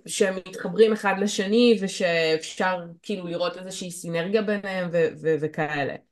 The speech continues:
אז, אה, אז בסדר, אנחנו מדברות כרגע על הכלל, ויכול להיות שיהיו קווי שלוש שיתחברו למה שאנחנו אומרים,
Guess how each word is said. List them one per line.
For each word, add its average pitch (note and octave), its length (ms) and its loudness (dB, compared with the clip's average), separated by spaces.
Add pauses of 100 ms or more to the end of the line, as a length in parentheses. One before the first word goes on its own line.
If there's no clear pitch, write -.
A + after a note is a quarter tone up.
(280)
אז, D3 260 0
אה, D3+ 460 4 (680)
אז D3+ 160 -10
בסדר, C4+ 280 4
אנחנו D3+ 240 -6
מדברות D#3 300 -4
כרגע A#3+ 380 2
על G#3 120 2
הכלל, D3+ 520 2 (100)
ויכול D3+ 500 0
להיות G3+ 260 2
שיהיו F#3 260 -8
קווי F3+ 280 0
שלוש E3 340 0
שיתחברו D#3+ 480 0
למה C#3 240 0
שאנחנו C#3+ 360 -10
אומרים, C3 320 -8